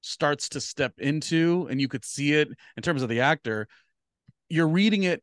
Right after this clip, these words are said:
in his eyes, in his compassion. So while there is a huge challenge <laughs> with what you just said, um, it's just so odd that, like, Brian is just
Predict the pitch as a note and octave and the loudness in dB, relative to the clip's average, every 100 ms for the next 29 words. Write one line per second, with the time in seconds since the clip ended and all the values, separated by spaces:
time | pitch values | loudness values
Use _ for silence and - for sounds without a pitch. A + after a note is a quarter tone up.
0 | - E3 D#3 C#3+ C#3+ F3 D#3+ - - - | -4 -2 0 0 -2 -4 -6 -10 -14 -16
1 | - C#3+ D3+ C#3 D#3 A#2+ D3 E3 - G#2+ | 0 4 4 4 2 2 2 2 -2 -6
2 | F#2 - - - - - - E3+ D#3 D3+ | -8 -14 -20 -20 -20 -4 4 6 8 6
3 | C#3+ D#3 F#3 G3 G3+ E3+ E3 C#3+ B2+ A#2+ | 4 6 8 10 8 8 6 6 4 2
4 | - G#3 G#3+ E3 - - G3 F3+ E3 D3+ | 2 2 2 0 -4 0 2 2 2 2
5 | C#3+ D3 - F#3+ G#3 D3+ E3 F3 F#3 - | 0 -2 -2 0 0 -2 0 0 0 -2
6 | D#3+ D#3 D#3 C#3 C#3+ - F#3 F3 C3 C3 | -6 -6 -6 -6 -6 0 4 6 4 2
7 | - - _ _ _ C#3+ C#3+ C3+ C3 A#2+ | -4 -16 _ _ _ 6 6 6 2 0
8 | A#2 - _ _ _ _ _ _ _ _ | -4 -8 _ _ _ _ _ _ _ _
9 | _ _ F3 D#3 G3+ - F#3 D#3 D3 E3+ | _ _ -2 0 -2 2 0 2 2 4
10 | F3 C#3+ C3+ C3 B2+ A#2+ - _ D3+ D#3+ | 4 2 2 0 -2 -4 -12 _ -4 -2
11 | F3 F3+ E3+ B2 C3 A2 - - E3+ D#3 | -4 -4 -6 -4 -4 -6 -14 -6 0 2
12 | C#3 - - | 0 -4 -12